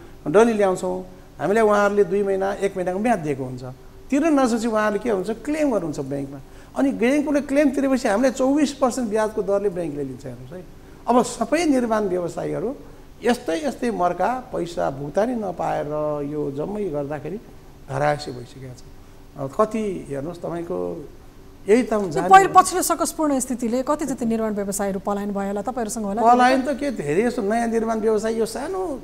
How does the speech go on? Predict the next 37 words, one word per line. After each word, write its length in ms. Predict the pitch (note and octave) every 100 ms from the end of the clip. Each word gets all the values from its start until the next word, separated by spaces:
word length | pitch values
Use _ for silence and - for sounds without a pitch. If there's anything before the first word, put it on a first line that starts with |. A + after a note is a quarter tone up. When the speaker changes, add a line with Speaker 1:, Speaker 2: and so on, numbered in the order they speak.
| D#3
Speaker 1:
जस्तो 260 | G3+ G3+
व्यवसाय 560 | F#3 G#3+ A3+ B3 C#4+ G#3+
भनेर 300 | D#3 D#3 F3
म 140 | F3
को 80 | A#3+
Speaker 2:
हजुर, 180 | G#3 G#3+
Speaker 1:
भन्छु 160 | -
Speaker 2:
हजुर। 140 | A3 G#3+
Speaker 1:
भने, 140 | A3 - - - -
जस्तो 160 | G3 G#3+
एक 200 | G#3+ F#3+
दुई 160 | A3
करोड, 300 | G#3 G#3 G#3
दुई 120 | F3+ F#3
चार 180 | G3+
करोड 300 | F#3+ G3 G3
काम 240 | G3 F3 F3+
गरेको 400 | F3+ G3 F3+ F#3
त्यो 140 | G3
Speaker 2:
उम्। 100 | F3+
Speaker 1:
पालिकाहरूमा 580 | F3 F#3 F#3 D#3 D#3+ F3
खेलिरहेलाई 600 | E3+ F3 F3+ F3 E3+ F3
अब 120 | E3+
व्यवसाय 460 | E3 F3 E3+ F3 D#3+
त 60 |
व्यवसाय 440 | C#3+ C#3+ C#3+ E3 F3
हो, 300 | G3 G3+ F#3 - - - -
त्यसलाई 220 | F#3 F3+
चाहिँ 180 | D#3+ D#3+
हामीले 200 | C3+ C#3
अब 400 | D3 C#3 C#3+ C#3 F3
कस्तो 220 | D3 F3
लिने, 240 | C#3 C3
साना 300 | C#3 F3+ F#3+
व्यवसाय 400 | D#3+ C3+ C3 C#3
भन्ने 220 | B2 A#2
ती, 180 | B2 -